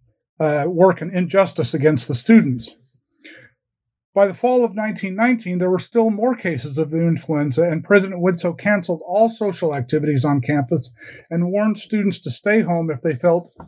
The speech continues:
quote, "even slightly indisposed."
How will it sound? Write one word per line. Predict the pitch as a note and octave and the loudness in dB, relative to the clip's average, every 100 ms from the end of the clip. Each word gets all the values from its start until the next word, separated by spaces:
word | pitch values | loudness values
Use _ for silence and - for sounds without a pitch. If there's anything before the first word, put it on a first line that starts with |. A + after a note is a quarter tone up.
| - | -2
quote, | F#3 F3+ F3 G3 | 2 2 0 -2
"even | F#3 E3 | 0 0
slightly | - - F#3 E3+ D#3 F3 C3+ - - - - | -4 4 4 4 0 -2 -4 -12 -16 -18 -6
indisposed." | F3+ E3+ C#3 - E3+ D#3+ A#2+ - | 2 2 2 0 2 2 2 -8